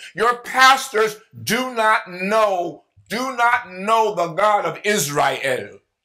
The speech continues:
Your teachers do not know the God of Israel. If they knew the God of Israel and had an intimate relationship,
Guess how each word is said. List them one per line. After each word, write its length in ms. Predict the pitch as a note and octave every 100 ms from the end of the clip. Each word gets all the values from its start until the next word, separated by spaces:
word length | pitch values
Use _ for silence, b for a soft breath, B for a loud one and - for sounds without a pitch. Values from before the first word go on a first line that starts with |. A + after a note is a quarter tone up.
| _ _ _ _ B
Your 200 | F#3 A3
teachers 600 | - C4+ D4 - A#3 E3
do 220 | D#3 A#3+
not 340 | A#3 A#3 A#3 F#3+
know 340 | G3+ A3 A3
the 140 | F#3+ F3
God 420 | D#3+ A3 G#3+ E3+
of 160 | E3
Israel. 960 | D#3 G#3+ G3+ D#3 D3 C3+ - C3 A#2 G#2 - _ _ _ _ _ - - _ _ _ _ _ _ _ _ _ _ _ _ B
If 300 | A#3 B3+ -
they 240 | A3+ A3+ G#3+
knew 420 | C4+ D#4+ D#4 D#4 B
the 100 | F#3
God 340 | F3+ A#3 A#3 -
of 220 | F3+ -
Israel 580 | C4+ C#4+ G3+ G3 G3+ - B
and 140 | G3
had 260 | F3 G#3 G3
an 180 | F3+ F3+
intimate 440 | B3+ C#4+ C4+ B3
relationship, 840 | F#3+ F#3 G3 C4+ - A3 - G3 F3